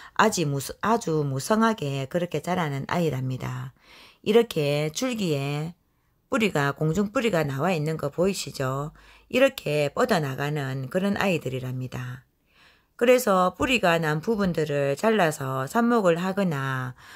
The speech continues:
어, 포기 나누기를 하여서 번식을 시키면 번식도 아주 잘 되는 그런 아이랍니다.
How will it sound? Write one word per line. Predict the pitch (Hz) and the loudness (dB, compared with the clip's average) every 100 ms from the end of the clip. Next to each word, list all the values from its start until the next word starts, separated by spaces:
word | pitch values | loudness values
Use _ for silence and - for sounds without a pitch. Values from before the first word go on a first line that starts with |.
| - - - | -20 -18 -8
어, | 123 127 | -6 -4
포기 | - 294 269 | 2 2 4
나누기를 | 233 143 165 180 156 139 | 2 2 -2 -2 -2 -4
하여서 | 147 196 196 190 131 135 135 143 - _ - | -2 -2 -2 -2 -6 -6 -6 -10 -16 _ 0
번식을 | 240 240 - - - 147 147 147 | 2 2 -4 -12 -8 -2 0 -2
시키면 | - 220 165 135 127 131 - _ _ - | -6 -6 -6 -4 -4 -6 -8 _ _ 0
번식도 | 226 226 202 165 151 | 0 2 0 2 4
아주 | - 220 175 | 4 0 -2
잘 | 135 131 | -6 -4
되는 | 147 151 135 127 131 | -2 -2 -2 -4 -4
그런 | - 175 175 | 0 0 0
아이랍니다. | 175 151 127 127 127 127 127 131 | 0 0 -2 -6 -8 -8 -10 -10